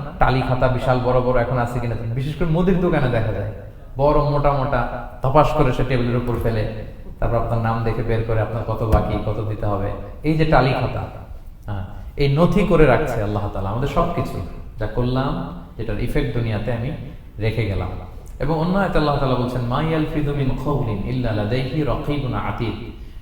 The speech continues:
আমি মুখ দিয়ে যা উচ্চারণ করি সব আল্লাহ তাআলা একজন পর্যবেক্ষক ফেরেশতার মাধ্যমে তুলে রাখেন, সব আপনি দেখতে পাবেন। শুধু তাই নয়, এখানে একটা স্পেশাল লকেট রেখেছেন আল্লাহ। আল্লাহ বলেন, "ওয়া কুল্লা ইনসানিন আলজামনাহু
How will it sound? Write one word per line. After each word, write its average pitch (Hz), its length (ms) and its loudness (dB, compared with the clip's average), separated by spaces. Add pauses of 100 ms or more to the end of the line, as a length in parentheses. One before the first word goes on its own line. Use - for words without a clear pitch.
(120)
আমি 135 100 0
মুখ 143 260 2
দিয়ে 165 220 4
যা 147 220 6
উচ্চারণ 175 560 4
করি 175 500 -2 (160)
সব 180 420 8
আল্লাহ 127 280 4
তাআলা 127 520 0 (100)
একজন 127 360 0
পর্যবেক্ষক 151 640 2
ফেরেশতার 127 360 2
মাধ্যমে 117 360 2
তুলে 107 160 4
রাখেন, - 540 -2 (760)
সব 156 160 6
আপনি 131 220 4
দেখতে 113 260 -2
পাবেন। 101 160 -2
শুধু 175 240 4
তাই 160 140 6
নয়, 107 240 2 (360)
এখানে 160 280 2
একটা 156 180 0
স্পেশাল 156 440 0 (120)
লকেট 131 480 0
রেখেছেন 127 360 -2
আল্লাহ। 95 280 -4 (300)
আল্লাহ 123 200 0
বলেন, 127 180 0
"ওয়া 123 100 0
কুল্লা 139 340 2
ইনসানিন 127 540 -2
আলজামনাহু 123 720 0